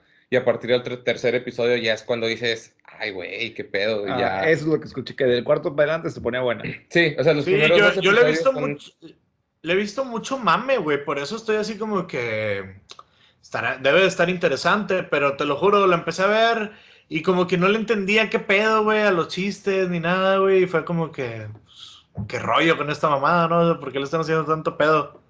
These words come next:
Speaker 3: Pero
Speaker 1: Está
Speaker 3: bueno.
Speaker 1: chida, pero te
Speaker 3: A
Speaker 1: digo,
Speaker 3: mí
Speaker 1: del tercero en adelante ya es cuando empiezan a explicar. Pero bueno, vamos a empezar con el tema. Yo había propuesto un tema que, que quería tocar,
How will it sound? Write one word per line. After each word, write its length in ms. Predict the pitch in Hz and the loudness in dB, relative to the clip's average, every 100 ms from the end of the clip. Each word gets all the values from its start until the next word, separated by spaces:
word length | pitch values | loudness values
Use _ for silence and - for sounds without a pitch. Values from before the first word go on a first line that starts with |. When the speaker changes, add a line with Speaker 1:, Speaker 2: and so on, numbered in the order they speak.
| _ - _ _ - - - - - - | _ -20 _ _ -10 -10 -8 -10 -10 -2
Speaker 3:
Pero 240 | 151 160 160 | 2 4 6
Speaker 1:
Está 140 | 175 180 | 6 6
Speaker 3:
bueno. 180 | 175 - - | 2 -6 -10
Speaker 1:
chida, 380 | 143 95 - _ _ - | -6 -6 -8 _ _ -2
pero 200 | 127 120 | 0 2
te 100 | 151 | -2
Speaker 3:
A 80 | |
Speaker 1:
digo, 200 | 165 127 | -2 -4
Speaker 3:
mí 60 | 95 | -4
Speaker 1:
del 180 | 120 120 | -6 -6
tercero 640 | - 127 151 151 170 175 160 | -8 -10 -4 -4 -2 -4 -4
en 80 | 131 | -2
adelante 400 | 127 135 139 143 | -2 -2 -4 -6
ya 60 | |
es 100 | 135 | -6
cuando 200 | 147 135 | -8 -10
empiezan 240 | - 127 131 | -10 -8 -8
a 40 | |
explicar. 400 | - 107 95 - | -10 -12 -10 -8
Pero 160 | 147 165 | -4 -4
bueno, 220 | 147 - _ _ _ _ - - | -4 -8 _ _ _ _ -20 -2
vamos 200 | 165 180 | 0 0
a 20 | |
empezar 560 | 208 156 175 185 180 - _ - | -2 -2 2 2 0 -6 _ -2
con 160 | 156 | 0
el 140 | 143 117 | 0 0
tema. 300 | 151 156 156 | 0 0 -2
Yo 140 | 143 | 0
había 200 | 147 151 | 0 0
propuesto 460 | 151 135 135 135 147 | -2 -4 -4 -4 -6
un 80 | 135 | 0
tema 260 | 131 131 | 0 0
que, 380 | 135 120 104 101 - | -2 -2 -2 -6 -14
que 100 | 110 | -6
quería 680 | 107 110 120 123 120 - - - - | -4 2 2 2 -2 -6 -18 -20 -8
tocar, 580 | 117 - 117 120 117 | -6 0 2 2 -2